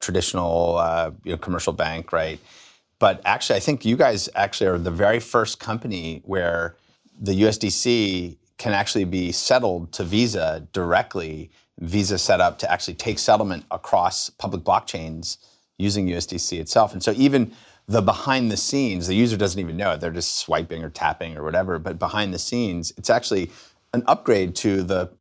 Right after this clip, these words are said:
the settlement, the actual underlying settlement of, of the way money moves, even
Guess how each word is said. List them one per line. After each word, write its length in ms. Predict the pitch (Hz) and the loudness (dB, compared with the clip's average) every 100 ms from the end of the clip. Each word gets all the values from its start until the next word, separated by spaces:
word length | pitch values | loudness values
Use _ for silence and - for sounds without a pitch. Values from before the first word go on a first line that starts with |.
| _ - | _ -8
the 80 | 101 | -2
settlement, 560 | - 127 156 107 85 _ _ - | 4 4 4 0 -6 _ _ -10
the 100 | 107 | 0
actual 240 | 110 143 123 | 2 2 -2
underlying 380 | 120 123 107 | 0 0 -2
settlement 480 | 101 - 135 170 85 | 0 2 2 0 -4
of, 280 | - 90 90 - | -4 -6 -6 0
of 220 | 101 90 | 0 2
the 80 | 98 | 2
way 120 | 107 | 4
money 220 | 104 107 | 4 2
moves, 260 | 107 107 - | 2 0 2
even 400 | 131 180 165 131 | 2 4 2 0